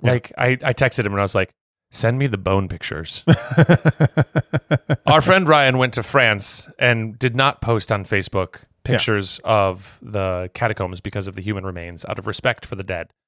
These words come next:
Speaker 1: Right.
Speaker 2: 'Cause he's a very good person.
Speaker 1: Yes, he's a good
Speaker 2: <laughs> I
Speaker 1: guy.
Speaker 2: would not have given that a second thought.
Speaker 1: I know I wouldn't. Well, I, you know what? To be fair, I wouldn't put anything on social
Speaker 2: Yeah,
Speaker 1: media,
Speaker 2: you don't
Speaker 1: so.
Speaker 2: put stuff on Facebook.
Speaker 1: Yeah, no, I
Speaker 2: Um,
Speaker 1: wouldn't.
Speaker 2: but, uh,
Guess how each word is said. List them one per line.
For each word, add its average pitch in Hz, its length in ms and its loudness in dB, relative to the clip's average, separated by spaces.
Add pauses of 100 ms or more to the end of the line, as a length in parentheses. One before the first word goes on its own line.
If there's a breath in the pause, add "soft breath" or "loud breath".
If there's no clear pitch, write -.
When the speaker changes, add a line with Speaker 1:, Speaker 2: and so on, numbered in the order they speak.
(160)
Speaker 1:
Right. 98 200 -6 (220)
Speaker 2:
'Cause 110 140 -4
he's 113 140 -2
a 107 40 -4
very 110 420 -2
good 95 280 -8
person. - 400 -6
Speaker 1:
Yes, 92 300 -2
he's 92 200 -10
a 107 60 -8
good - 120 -4
Speaker 2:
<laughs> - 20 -2
I - 40 -2
Speaker 1:
guy. 160 120 4
Speaker 2:
would 139 200 2
not 117 220 2
have - 140 -4
given 120 240 -6
that 127 140 -2
a 120 40 -2
second - 480 -6
thought. 110 240 -2
Speaker 1:
I 110 60 6
know 107 180 4
I 101 80 0
wouldn't. 101 380 -4
Well, 139 160 6
I, 131 200 6
you 156 120 0
know 143 80 4
what? 147 200 0 (260)
To 113 60 -6
be 104 120 0
fair, 110 240 -2
I 120 40 0
wouldn't 98 280 -2
put 101 100 -2
anything 110 240 -2
on 90 80 -10
social 98 280 -10
Speaker 2:
Yeah, 139 100 4
Speaker 1:
media, 131 100 2
Speaker 2:
you 151 60 4
don't 165 100 0
Speaker 1:
so. - 60 -4
Speaker 2:
put 196 140 -4
stuff 98 180 -6
on 90 80 -10
Facebook. - 320 -12
Speaker 1:
Yeah, 92 120 -8 (160)
no, - 80 -2
I 131 40 4 (100)
Speaker 2:
Um, 113 60 4
Speaker 1:
wouldn't. 107 200 -8 (120)
Speaker 2:
but, 127 260 4
uh, 107 380 0